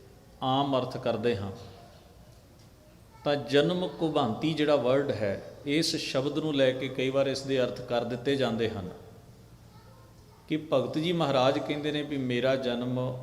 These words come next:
ਅਖੌਤੀ ਪਛੜੀ ਨੀਵੀਂ ਬਰਾਦਰੀ ਵਿੱਚ ਹੋਇਆ, ਇਸ ਕਰਕੇ ਕੁਭਾਂਤਾ ਜਨਮ ਹੈ। ਨਹੀਂ, ਇਸ ਬਾਰੇ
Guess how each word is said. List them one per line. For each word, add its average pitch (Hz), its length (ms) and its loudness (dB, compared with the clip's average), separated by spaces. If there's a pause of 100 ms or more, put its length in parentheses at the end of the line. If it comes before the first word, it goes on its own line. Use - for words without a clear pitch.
ਅਖੌਤੀ 123 520 -2
ਪਛੜੀ 123 500 -4
ਨੀਵੀਂ 117 360 -2
ਬਰਾਦਰੀ 110 500 0
ਵਿੱਚ 127 240 -2
ਹੋਇਆ, 110 280 2
ਇਸ 117 160 0
ਕਰਕੇ 117 360 -4
ਕੁਭਾਂਤਾ 117 640 -4
ਜਨਮ 98 320 -6
ਹੈ। - 220 -12 (1120)
ਨਹੀਂ, 123 300 0 (1300)
ਇਸ 190 240 6
ਬਾਰੇ 180 320 6